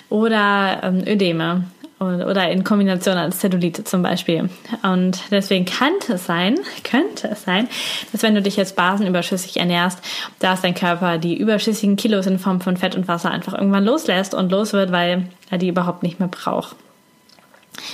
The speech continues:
Eine basenüberschüssige Ernährung, ich möchte es nochmal kurz sagen, eine basenüberschüssige Ernährung ist etwas anderes als eine basische Ernährung.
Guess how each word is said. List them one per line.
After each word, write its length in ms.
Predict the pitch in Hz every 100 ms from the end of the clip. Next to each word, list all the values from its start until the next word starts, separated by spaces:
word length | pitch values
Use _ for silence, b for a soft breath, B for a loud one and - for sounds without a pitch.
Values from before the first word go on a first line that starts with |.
| B B B B B
Eine 640 | 220 196 196 196 190 185 - - _
basenüberschüssige 1300 | 196 202 208 214 214 - 269 214 196 - 185 202 190
Ernährung, 400 | 175 185 214 214
ich 140 | 208 208
möchte 260 | 202 202
es 100 | 196
nochmal 280 | 214 208 196
kurz 280 | - 214 214
sagen, 260 | 208 214
eine 280 | 196 196 190 - -
basenüberschüssige 1080 | 220 226 233 226 226 240 226 240 233 208 190
Ernährung 400 | - 190 214 214
ist 180 | 196 -
etwas 300 | - - -
anderes 380 | 202 202 196 190
als 160 | 185
eine 180 | 185 180 - _
basische 640 | - 180 190 180 175 - -
Ernährung. 560 | 180 175 175 - -